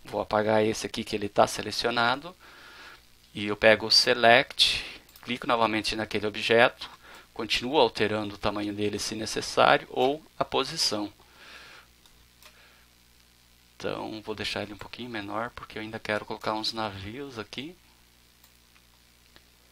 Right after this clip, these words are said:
Ok. É, daí eu posso tirar da seleção, voltar pra colagem dos objetos e escolher outro objeto.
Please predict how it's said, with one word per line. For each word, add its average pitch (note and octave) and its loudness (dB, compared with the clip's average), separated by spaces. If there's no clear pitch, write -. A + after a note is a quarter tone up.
Ok. G#2+ -2
É, A2 8
daí A#2+ 2
eu B2 4
posso - 4
tirar A2+ 6
da A2 -2
seleção, B2 0
voltar A2+ 4
pra G#2 -2
colagem C#3 6
dos G#2+ -8
objetos A#2+ 2
e C#3 -6
escolher B2 -4
outro B2+ -4
objeto. A2+ -2